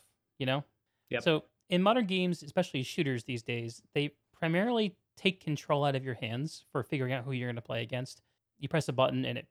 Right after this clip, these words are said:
Speaker 1: figures out who you're gonna play with and against. And, uh, but, um,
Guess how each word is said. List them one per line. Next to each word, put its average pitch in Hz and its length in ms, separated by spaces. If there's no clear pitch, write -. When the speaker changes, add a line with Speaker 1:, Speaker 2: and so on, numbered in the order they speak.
Speaker 1:
figures 139 240
out 127 180
who 135 40
you're 127 80
gonna 123 140
play 117 180
with 117 160
and 110 100
against. 110 420
And, 110 260
uh, 110 240
but, 170 320
um, 165 380